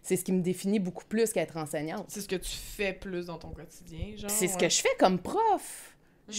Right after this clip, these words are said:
Speaker 2: Mhm.
Speaker 1: suis allée en enseignement au primaire parce que j'essaie de pousser dans l'autre sens pour vingt enfants par année, leur montrer autre chose, former des citoyens, les amener à réfléchir, puis espérer qu'un jour, ils vont se révolter.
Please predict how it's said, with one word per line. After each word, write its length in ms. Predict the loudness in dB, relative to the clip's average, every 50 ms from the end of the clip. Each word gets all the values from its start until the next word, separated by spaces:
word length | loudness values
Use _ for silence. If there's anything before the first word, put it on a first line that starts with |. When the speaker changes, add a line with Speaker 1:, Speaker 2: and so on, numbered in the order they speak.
| 0
Speaker 2:
Mhm. 60 | 2 4
Speaker 1:
suis 160 | 8 10 12
allée 360 | 12 12 10 8 8 8 8
en 140 | 8 6 6
enseignement 600 | 2 0 0 0 0 0 0 0 0 2 2 4 4
au 100 | 2 2
primaire 640 | 0 0 0 0 2 4 4 6 6 6 4 6
parce 300 | 6 6 6 6 4 -2
que 240 | 0 2 4 6 6
j'essaie 640 | 4 4 2 2 2 2 2 4 6 6 4 4 0 -4 -12 -8 -6 -2 2
de 180 | 4 4 4
pousser 520 | 4 2 -2 -2 -2 0 4 4 6 6 6
dans 200 | 6 4 4 4
l'autre 340 | 4 6 6 6 4 2
sens 580 | -2 0 0 0 0 0 -2 -2 -4 -4 -4 -2
pour 460 | 2 4 6 6 8 6 4 4 2
vingt 340 | 0 2 4 4 4 4 4
enfants 420 | 4 2 2 0 0 0 0 0
par 220 | 0 0 0 0 0
année, 380 | -2 -2 -2 -2 -2 0 0
leur 200 | 2 2 2 0
montrer 360 | 0 -2 -2 -2 -2 -2 -2 0
autre 160 | 0 0 0
chose, 320 | 0 0 2 2 0 0
former 300 | 0 0 0 0 0 0
des 120 | 0 -2 -2
citoyens, 500 | -4 -4 -4 -4 -2 -2 -2 -2 -2 0
les 160 | 0 0 0
amener 200 | -2 -2 0 0
à 60 | -2
réfléchir, 720 | 0 -2 -4 -4 -2 -2 -2 -2 -2 0 0 2 2 0 -2 -6 -12 -20 -20 -20 -20 -20 _ -6
puis 240 | -2 0 2 4
espérer 540 | 4 2 2 0 0 0 0 0 0 -2 -4
qu'un 180 | -4 -2 -4 -2
jour, 180 | -2 -2 -2
ils 60 | -2 -2
vont 100 | -4 -6
se 80 | -6 -6
révolter. 460 | -4 -2 -2 -2 -2 -4 -8 -8